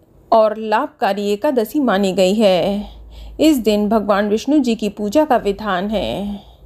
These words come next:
निर्जला एकादशी को चौबीस एकादशी में सबसे कठिन व्रत माना जाता है, जो कि ज्येष्ठ शुक्ल पक्ष की एकादशी तिथि को पड़ती है। दोस्तों, निर्जला एकादशी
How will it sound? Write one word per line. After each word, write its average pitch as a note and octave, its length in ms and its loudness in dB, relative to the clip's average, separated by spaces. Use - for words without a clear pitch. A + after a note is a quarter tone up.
निर्जला A3 380 4
एकादशी G#3+ 600 0
को G#3 300 -2
चौबीस A3 460 0
एकादशी G#3+ 640 0
में G#3+ 280 0
सबसे A3 400 -2
कठिन C4 380 0
व्रत C#4 220 2
माना F#3+ 300 0
जाता F3 340 0
है, G3+ 440 -4
जो A3 280 2
कि A3 160 -6
ज्येष्ठ C#4+ 380 0
शुक्ल A3 420 -2
पक्ष C#4+ 320 -4
की A3 220 -4
एकादशी A3 540 2
तिथि G#3+ 300 0
को B3 160 2
पड़ती F#3+ 420 -2
है। G3 540 -2
दोस्तों, G#3+ 540 0
निर्जला A3 440 4
एकादशी G#3+ 800 -2